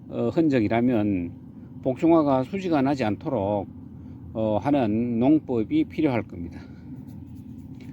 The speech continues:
에, 여러 가지 어쨌건 화학적 반응, 화학적, 어, 내용만 확인이 되면 그 원인을 제거해서 내년에는 좀 더 맛있는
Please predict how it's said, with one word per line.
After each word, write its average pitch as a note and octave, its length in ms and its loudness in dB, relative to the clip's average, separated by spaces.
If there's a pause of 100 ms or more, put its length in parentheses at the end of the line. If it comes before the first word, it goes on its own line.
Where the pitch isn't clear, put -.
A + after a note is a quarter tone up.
(580)
에, G2+ 300 0 (1120)
여러 F3+ 160 8
가지 C3 600 4 (240)
어쨌건 C#3+ 440 2
화학적 E3+ 480 0
반응, E3+ 420 4
화학적, D#3+ 460 0 (280)
어, B2 280 4
내용만 D3+ 460 4
확인이 C#3 380 -2
되면 G2+ 540 -2 (500)
그 B2+ 160 0
원인을 A2+ 720 2
제거해서 G#2+ 800 -2 (720)
내년에는 C3 760 2 (300)
좀 C#3+ 260 4
더 C3+ 320 6 (680)
맛있는 D#3 680 6